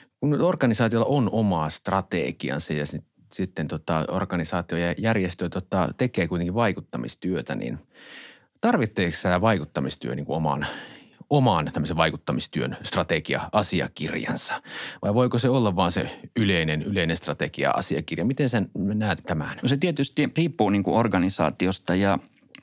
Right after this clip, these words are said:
Speaker 2: sen organisa-, organisaation niin kuin työn,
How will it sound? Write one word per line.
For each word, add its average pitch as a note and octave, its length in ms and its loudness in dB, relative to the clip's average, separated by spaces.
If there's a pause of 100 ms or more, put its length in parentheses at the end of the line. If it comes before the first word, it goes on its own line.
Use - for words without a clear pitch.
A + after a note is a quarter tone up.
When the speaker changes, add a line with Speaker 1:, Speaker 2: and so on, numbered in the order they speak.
(180)
Speaker 2:
sen G2+ 200 2
organisa-, G#2 680 0 (160)
organisaation G2+ 760 2
niin G2+ 100 2
kuin - 200 -10
työn, G2 280 4